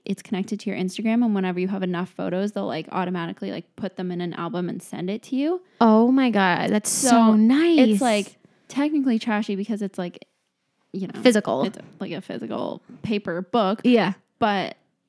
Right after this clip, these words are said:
Speaker 1: I mean,
Speaker 2: Yeah.
Speaker 1: yeah, what if we just, like, lost, and, like,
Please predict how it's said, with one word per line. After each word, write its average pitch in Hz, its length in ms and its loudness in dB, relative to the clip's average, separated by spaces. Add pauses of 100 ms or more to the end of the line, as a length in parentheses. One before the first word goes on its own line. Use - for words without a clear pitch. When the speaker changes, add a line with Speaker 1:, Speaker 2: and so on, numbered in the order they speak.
(160)
Speaker 1:
I 208 120 0
mean, 196 460 -4 (960)
Speaker 2:
Yeah. 254 260 4
Speaker 1:
yeah, - 80 -8
what 185 220 -4
if 214 140 -2
we 220 80 -4
just, 202 220 -8
like, 185 180 -8
lost, 196 580 -6 (920)
and, 214 160 -2
like, 220 220 -4